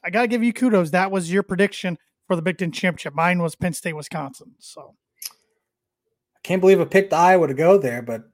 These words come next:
Speaker 2: uh,
Speaker 1: You
Speaker 2: I'm
Speaker 1: did?
Speaker 2: obviously the smartest man alive. Um, you know what? I wanna do two Book It predictions this week.
Speaker 1: Okay.
Speaker 2: Uh, so this will also be a J Man's Book It prediction of the week. Uh,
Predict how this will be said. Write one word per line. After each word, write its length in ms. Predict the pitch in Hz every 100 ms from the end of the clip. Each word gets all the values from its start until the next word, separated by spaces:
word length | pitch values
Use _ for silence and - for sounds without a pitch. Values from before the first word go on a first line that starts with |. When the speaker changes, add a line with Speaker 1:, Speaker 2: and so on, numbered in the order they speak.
| 123
Speaker 2:
uh, 420 | 113 113 113 107
Speaker 1:
You 60 | 156
Speaker 2:
I'm 0 |
Speaker 1:
did? 100 | 175
Speaker 2:
obviously 600 | 262 226 - 139 127 233
the 80 | 139
smartest 400 | 131 143 135 120
man 160 | 123 117
alive. 380 | 113 113 107 - _ _ _ -
Um, 540 | 127 123 123 113 113 _ _ _
you 120 | 202
know 120 | 214 233
what? 280 | 233 233 -
I 340 | 190 214 247
wanna 280 | 226 202 202
do 160 | 185 190
two 220 | - 185
Book 260 | 151 147 147
It 60 | -
predictions 540 | 117 120 120 110 101
this 240 | 101 -
week. 300 | 101 95 90 _ _ _ _ -
Speaker 1:
Okay. 240 | 196 247 - -
Speaker 2:
Uh, 160 | 107
so 120 | -
this 180 | 160 196
will 140 | 175 156
also 300 | 160 160 139
be 160 | 131
a 60 | 120
J 200 | 123 117
Man's 260 | 113 110 -
Book 160 | 113
It 60 | 101
prediction 300 | 113 107 107
of 60 | 101
the 40 |
week. 280 | 101 98 _ _ _ _ -
Uh, 280 | 113 110